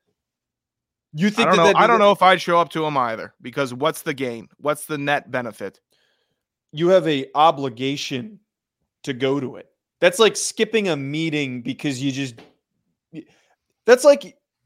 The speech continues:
Speaker 1: y-, if you had a project and you completely blew the project at work, and then you said, "I don't really wanna show up for, uh, I don't really wanna show up for this meeting." And then
Speaker 2: He
Speaker 1: you just
Speaker 2: doesn't
Speaker 1: don't go.
Speaker 2: need, he doesn't need to talk to the L A Times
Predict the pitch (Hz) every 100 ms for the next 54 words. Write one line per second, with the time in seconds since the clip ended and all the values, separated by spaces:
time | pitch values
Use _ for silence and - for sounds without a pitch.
0 | _ 170 151 185 175 170 165 160 135 175
1 | 202 170 - 165 151 135 131 - _ -
2 | 131 160 165 123 - 160 170 131 131 151
3 | 139 - 135 139 147 147 127 127 156 -
4 | _ _ 139 147 147 143 160 143 120 -
5 | _ _ _ _ _ _ - - 147 160
6 | 165 170 160 160 151 - 156 147 147 131
7 | - - 127 123 123 120 117 _ _ _
8 | - 131 147 147 143 127 151 135 - 120
9 | 113 127 120 - _ _ _ _ _ _
10 | _ - 127 131 131 127 196 143 131 151
11 | 160 156 139 - 139 170 190 180 143 156
12 | 147 127 - - 131 - 113 - 131 120
13 | 117 - - 135 107 104 82 - - -